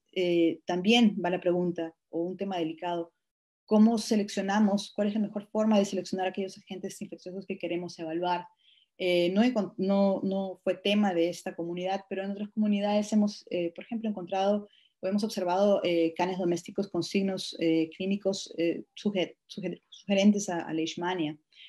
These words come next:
Y en algún momento pensamos, sería interesante poder evaluar y, y poder ver el rol de, del, del can doméstico como reservorio de leishmania. Sin embargo, luego la pregunta es, eh, al momento de hacer la declaración de esta enfermedad a los servicios de salud, son enfermedades que, que por reglamentación,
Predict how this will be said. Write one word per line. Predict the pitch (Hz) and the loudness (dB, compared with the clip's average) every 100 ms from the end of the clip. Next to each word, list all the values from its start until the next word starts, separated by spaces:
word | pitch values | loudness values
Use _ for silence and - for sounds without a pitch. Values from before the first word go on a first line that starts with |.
| - _ | -20 _
Y | 202 | -2
en | 190 | 2
algún | 208 | 4
momento | 214 208 214 208 | 6 6 4 2
pensamos, | 175 175 196 190 196 - | 0 2 0 0 -4 -8
sería | - 175 185 185 170 | -4 0 2 2 0
interesante | 175 170 170 208 208 | -2 -2 2 4 4
poder | - 175 | 4 6
evaluar | 175 165 160 175 180 | 6 6 6 6 6
y, | 175 170 | 4 -2
y | 165 | -2
poder | 165 165 | 0 4
ver | 175 170 | 4 4
el | 175 | 2
rol | 170 170 170 | 4 4 4
de, | - | 2
del, | 156 156 - | -2 -6 -6
del | 151 151 | -8 -4
can | 165 165 | -2 0
doméstico | 165 160 - 156 | 2 0 -2 -6
como | - 160 | -4 -4
reservorio | 139 - 165 226 233 | -4 -4 0 4 4
de | 185 | 4
leishmania. | 160 165 160 160 | 2 0 -2 -2
Sin | - 175 | -2 -2
embargo, | 175 190 190 | 2 2 4
luego | 185 180 | 4 4
la | 180 175 | 4 2
pregunta | 175 180 180 180 | 0 0 0 0
es, | 175 - - - - _ - | -2 -6 -20 -20 -20 _ 0
eh, | 190 185 | 2 4
al | 190 | 6
momento | 196 220 240 | 6 8 8
de | |
hacer | 208 208 214 | 6 4 4
la | 196 | 4
declaración | 180 180 160 - 226 | 4 2 0 2 4
de | 220 | 4
esta | 208 | 2
enfermedad | 160 170 165 160 160 160 | -4 0 2 4 2 2
a | |
los | 160 160 | -2 -2
servicios | 160 160 165 | -2 -2 -4
de | 165 | -6
salud, | - 175 202 _ _ _ - | -4 -4 -4 _ _ _ -4
son | 208 202 | 2 4
enfermedades | 202 190 180 185 180 | 4 2 2 0 0
que, | - 180 175 170 | 0 2 2 0
que | - 175 165 165 | 0 4 4 2
por | - 170 | 0 2
reglamentación, | 165 165 90 170 165 165 165 160 - 190 196 196 | 4 2 2 2 4 4 2 -2 0 0 0 -4